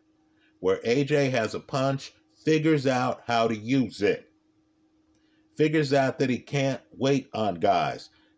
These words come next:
figures out that he needs to be front foot, starts looking at films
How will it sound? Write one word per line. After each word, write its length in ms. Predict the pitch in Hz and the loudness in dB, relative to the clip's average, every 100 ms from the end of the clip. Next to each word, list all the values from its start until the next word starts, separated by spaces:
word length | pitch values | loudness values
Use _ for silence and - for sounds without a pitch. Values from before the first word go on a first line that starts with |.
| _ - | _ 0
figures 420 | 151 160 160 147 | 0 2 0 2
out 300 | 131 131 - | 0 0 -2
that 160 | 120 | -4
he 300 | - - 165 | -2 -6 -4
needs 380 | 156 139 135 - | -2 0 0 -2
to 140 | - 127 | -6 -4
be 600 | 101 131 117 110 107 _ _ _ _ _ | 0 2 2 2 -2 _ _ _ _ _
front 420 | - 135 135 123 - | -8 -2 0 -2 -8
foot, 600 | - 165 143 - - - _ _ _ _ _ _ _ _ _ _ | -4 2 2 2 -8 -20 _ _ _ _ _ _ _ _ _ _
starts 480 | - - 151 147 - | -6 2 4 2 0
looking 540 | 123 175 - 160 151 131 | 0 0 2 -2 -2 -2
at 280 | 127 123 - | -2 -4 -10
films 960 | - 170 160 107 - - - - - | -4 2 4 2 -2 -12 -18 -18 -20